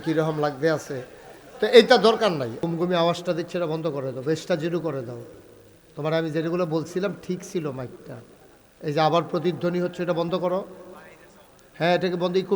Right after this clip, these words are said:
বন্ধ করে দাও, আর একটু কমাই দাও তাইলে,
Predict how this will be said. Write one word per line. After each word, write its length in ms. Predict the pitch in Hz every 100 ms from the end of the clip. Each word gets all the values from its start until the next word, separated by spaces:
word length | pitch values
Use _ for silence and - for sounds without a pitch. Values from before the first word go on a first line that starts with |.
| 180
বন্ধ 120 | 185 185
করে 140 | 175 147
দাও, 140 | 156 170 - - - - - - - - -
আর 60 | 185
একটু 160 | 202 220 202
কমাই 220 | 196 185 170
দাও 100 | 165 156
তাইলে, 260 | 147 156